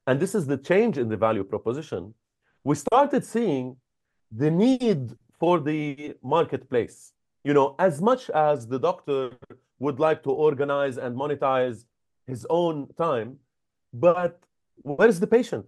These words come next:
The patient needs accessibility. And a lot of patients, and this is what we have today on Drap, patients in more than a hundred countries are consulting with their doctors wherever they are.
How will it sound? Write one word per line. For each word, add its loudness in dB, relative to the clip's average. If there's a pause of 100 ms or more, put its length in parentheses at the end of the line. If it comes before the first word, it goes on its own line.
(160)
The -6
patient 2 (380)
needs 4
accessibility. 0 (640)
And 4
a 4
lot 6
of 0
patients, -2
and -6
this -2
is -2
what 0
we 4
have 0
today 2 (1120)
on 4
Drap, 4 (500)
patients 0
in -2
more 4
than 2
a -6
hundred 2
countries -6 (580)
are 4
consulting -2
with 0
their 0
doctors -6 (220)
wherever 2
they -2
are. -4